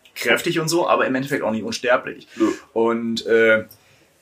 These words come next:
Speaker 1: das geht halt immer ziemlich stark unter, dass die auch ziemlich oft sich auch auf ihre menschlichen Hilfstruppen oder das, äh, halt auch das Militär rum, ähm, verlassen müssen.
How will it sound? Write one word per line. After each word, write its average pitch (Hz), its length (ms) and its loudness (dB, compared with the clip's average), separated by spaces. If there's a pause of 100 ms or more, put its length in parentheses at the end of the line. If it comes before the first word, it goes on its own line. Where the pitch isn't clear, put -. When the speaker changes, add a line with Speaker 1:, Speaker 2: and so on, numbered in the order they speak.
(100)
Speaker 1:
das 120 180 0
geht 151 160 2
halt 156 120 2
immer 151 240 2
ziemlich 165 300 0
stark 143 200 0
unter, 160 220 0
dass 123 180 0
die 123 140 -2
auch - 200 0
ziemlich - 400 -2
oft 170 280 0
sich 139 320 -2
auch 135 260 2
auf 135 220 2
ihre 135 280 2
menschlichen 135 380 -2
Hilfstruppen 135 800 -2
oder 123 320 -2
das, 117 280 0
äh, 110 240 0
halt 120 300 0
auch 110 120 4
das 110 160 -8
Militär 113 360 0
rum, 120 420 2 (320)
ähm, 117 400 -2 (580)
verlassen 143 460 2
müssen. 98 500 -4